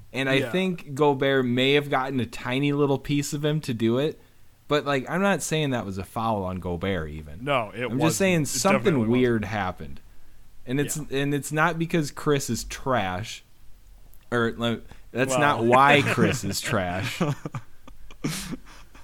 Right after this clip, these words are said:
Speaker 1: Okay, but w-, we'll move it on. So Chris just absolutely blows this thing. He's laying on the ground. Rubio, which this is a punk move in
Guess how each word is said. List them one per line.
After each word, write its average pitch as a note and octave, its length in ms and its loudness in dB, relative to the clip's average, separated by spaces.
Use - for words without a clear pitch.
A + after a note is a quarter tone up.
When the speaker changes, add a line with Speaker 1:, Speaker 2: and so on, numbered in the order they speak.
Speaker 1:
Okay, C#3+ 400 2
but C3+ 260 0
w-, C3+ 200 -2
we'll D3 200 8
move D#3+ 220 8
it D3 80 6
on. A2+ 400 2
So C3+ 300 2
Chris E3 400 2
just B2+ 280 -2
absolutely C#3 600 0
blows A2+ 460 2
this G2+ 240 -4
thing. G2+ 380 -4
He's A#2 240 -2
laying D3+ 340 2
on C3 220 4
the A#2+ 60 2
ground. G2 500 -4
Rubio, B2+ 840 6
which B2 320 2
this A2+ 220 -2
is A#2 100 -2
a A#2 80 4
punk C#3 360 0
move C3+ 280 4
in A#2 220 0